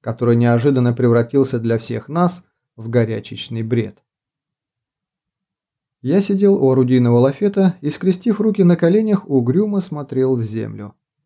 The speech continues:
Мне было абсолютно все равно, какой сегодня день и что за праздник на него приходится. Я хотел пива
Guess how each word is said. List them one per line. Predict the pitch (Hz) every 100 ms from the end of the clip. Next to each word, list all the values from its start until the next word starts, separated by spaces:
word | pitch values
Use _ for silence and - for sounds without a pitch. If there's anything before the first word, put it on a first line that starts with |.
| _ _ _ _ _ _
Мне | 120 131
было | 214 214 202
абсолютно | - 185 214 269 247
все | 214 214
равно, | 208 175 117
какой | 120 117 120
сегодня | 117 123 120 113 127
день | 139 180 180 - _ _ _
и | 135
что | 135 - 214
за | 185 170
праздник | 165 185 196 196 -
на |
него | 117 110 110 113
приходится. | 123 120 120 110 107 - 110 - _ _ _ _ _ _ _ _
Я | 117 107 139 180
хотел | 170 120 120 120 110
пива | 110 165 175 156 127